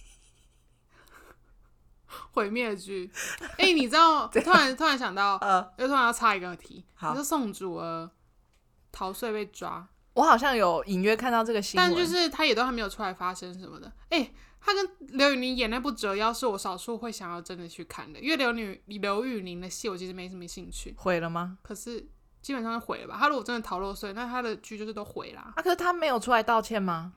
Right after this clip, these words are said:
Speaker 1: 没有啊，没有声明，就是都是耳闻，都还没有证实。
Speaker 2: 对啊，没有新闻应该就还
Speaker 1: 但就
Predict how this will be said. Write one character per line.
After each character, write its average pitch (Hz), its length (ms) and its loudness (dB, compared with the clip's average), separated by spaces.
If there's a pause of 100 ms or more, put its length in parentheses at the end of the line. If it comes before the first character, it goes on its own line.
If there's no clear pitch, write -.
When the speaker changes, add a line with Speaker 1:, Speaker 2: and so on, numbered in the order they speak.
Speaker 1:
没 202 160 -6
有 196 100 -4
啊， 185 240 -6
没 208 120 -6
有 185 80 -6
声 175 160 -10
明， 180 240 -14
就 370 120 2
是 370 140 4
都 294 180 10
是 320 220 2 (120)
耳 208 120 -2
闻， 185 380 -4 (180)
都 294 100 6
还 302 80 4
没 277 120 0
有 202 80 -2
证 202 340 -6
实。 - 240 -6
Speaker 2:
对 294 100 6
啊， 254 80 8
没 247 140 2
有 277 160 6
新 247 260 -4
闻 208 160 4
应 202 60 -2
该 208 140 -2
就 202 120 0
还 - 300 -4
Speaker 1:
但 254 300 -2
就 254 100 0